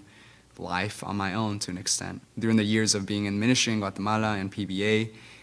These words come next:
I was still dealing with a deep sin that not a lot of people talk about. Um, I was in ten plus years of watching pornography. And it was very hard to talk about it because, I mean, the enemy loves to hide that and loves to shame us with it,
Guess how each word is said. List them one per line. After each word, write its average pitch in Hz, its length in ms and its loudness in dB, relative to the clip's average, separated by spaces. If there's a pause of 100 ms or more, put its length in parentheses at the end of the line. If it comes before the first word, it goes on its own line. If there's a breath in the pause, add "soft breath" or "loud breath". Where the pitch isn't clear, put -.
(240 loud breath)
I 101 160 0
was 104 140 2
still 107 300 4
dealing 104 340 -2
with 101 140 -2
a 98 40 -4
deep 98 220 -2
sin 101 240 0
that 98 180 -2
not 92 160 -4
a - 20 -2
lot 92 120 -4
of 95 60 -16
people - 180 -16
talk 104 300 -6
about. 110 360 -2 (160)
Um, 98 360 -6 (100)
I 98 80 -8
was - 420 -2
in 98 360 -6 (260)
ten 101 220 -2
plus 104 340 -2
years 101 220 -2
of 98 160 -8 (420)
watching 104 340 -4
pornography. 107 680 -4 (580 loud breath)
And 101 600 0
it 92 100 -4
was 107 120 2
very 123 180 6
hard 110 440 4
to 101 280 0
talk 98 340 -4
about 110 240 2
it 101 80 -4
because, 95 420 -4
I 107 80 -8
mean, 101 360 -4
the 95 80 -4
enemy 101 220 -2
loves 95 280 -2
to - 80 -4
hide 87 300 -6
that 104 180 -2
and 95 160 -6
loves 95 220 -4
to 95 180 -6
shame 92 340 -4
us 110 220 -2
with 117 180 -6
it, 135 200 -2